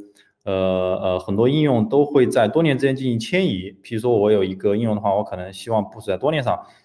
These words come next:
所以，但是我的 token，我的自拟代币可能只有一个，所以我可能希望在多链之间迁移。所以非官方桥它在这种程度上其实还是会起到比较重要的作用，就是可以，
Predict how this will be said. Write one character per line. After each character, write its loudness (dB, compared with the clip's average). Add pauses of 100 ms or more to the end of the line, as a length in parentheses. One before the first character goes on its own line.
所 0
以， 2
但 0
是 -2
我 4
的 -8
token， 0
我 0
的 2
自 -8
拟 -2
代 4
币 -2
可 -14
能 -8
只 -6
有 -4
一 -12
个， 0
所 -6
以 2
我 2
可 -10
能 -10
希 -10
望 0
在 0
多 -4
链 -4
之 -12
间 -6
迁 -10
移。 -12 (240)
所 -2
以 4
非 0
官 8
方 6
桥 4
它 0
在 4
这 0
种 2
程 -10
度 -8
上 0
其 -8
实 -10
还 -2
是 -12
会 0
起 -14
到 2
比 -4
较 2
重 -4
要 2
的 2
作 -4
用， -4
就 -10
是 -18
可 -14
以， -10